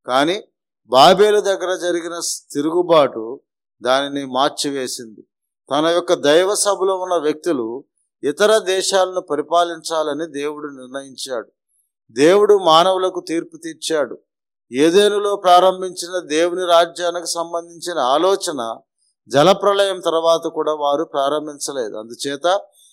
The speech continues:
ఒక క్రొత్త దేశాన్ని తయారు చేయాలని దేవుడు నిర్ణయించాడు. ఆయన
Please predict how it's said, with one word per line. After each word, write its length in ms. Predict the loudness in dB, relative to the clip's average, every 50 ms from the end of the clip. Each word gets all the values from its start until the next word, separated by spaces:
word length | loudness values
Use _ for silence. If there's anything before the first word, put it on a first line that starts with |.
| _ _ _ -10
ఒక 200 | -10 -8 -8 -8
క్రొత్త 340 | -4 0 0 0 0 -2 -4
దేశాన్ని 540 | -2 -2 -2 0 0 0 0 0 0 -2 -4
తయారు 420 | 0 2 4 6 6 6 4 2 -2 -2 -2
చేయాలని 680 | 0 0 2 2 2 2 0 0 -2 -6 -6 -8 -10 -12 _ _ _ _ _ _ _
దేవుడు 400 | 0 4 6 6 6 6 4 2
నిర్ణయించాడు. 920 | 0 -2 -4 -6 -6 -8 -10 -10 -12 -12 -10 -6 -4 -4 -4 -4 -4 -6
ఆయన 720 | -4 0 2 4 4 4 4 2 0 0 -2 -2 -4 -8